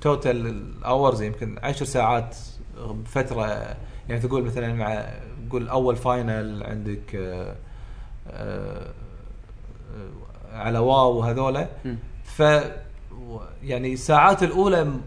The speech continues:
Speaker 1: ما حسيت ب-، بأي enjoyment، يعني ما، ما حسيت إني أنا دشيت باللعبة. في أكثر من سبب. في مثلًا سبب ال-،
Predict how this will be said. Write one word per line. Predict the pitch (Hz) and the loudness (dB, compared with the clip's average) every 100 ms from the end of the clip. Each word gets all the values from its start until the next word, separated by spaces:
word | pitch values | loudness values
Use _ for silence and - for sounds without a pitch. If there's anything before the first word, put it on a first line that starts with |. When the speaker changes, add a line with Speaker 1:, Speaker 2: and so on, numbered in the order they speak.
| - 117 | -8 -2
Speaker 1:
ما | 120 175 185 | 4 6 6
حسيت | 170 147 - 170 165 135 | 2 -2 0 -2 0 -4
ب-، | 113 - - - - | -4 -10 -14 -12 -10
بأي | 110 110 123 156 151 135 | -6 -4 2 2 2 0
enjoyment، | 131 127 113 95 87 | 2 4 2 0 -4
يعني | 85 - 113 | -8 -8 -4
ما، | 123 143 131 131 - - | 0 2 2 -2 -6 -10
ما | 117 123 156 | -6 0 0
حسيت | 156 151 160 151 | 0 0 0 0
إني | 131 | 4
أنا | 139 143 | 4 6
دشيت | 127 127 143 127 | 2 2 0 0
باللعبة. | 123 127 107 101 - - - - | 2 2 2 -2 -8 -12 -12 2
في | 220 240 | 4 6
أكثر | 226 | 6
من | 202 185 | 6 4
سبب. | - 113 113 - - | 4 2 0 -4 -6
في | 202 208 | 0 4
مثلًا | 180 165 156 | 4 4 2
سبب | 147 180 160 147 | 2 4 4 2
ال-، | 151 151 147 | 0 0 -2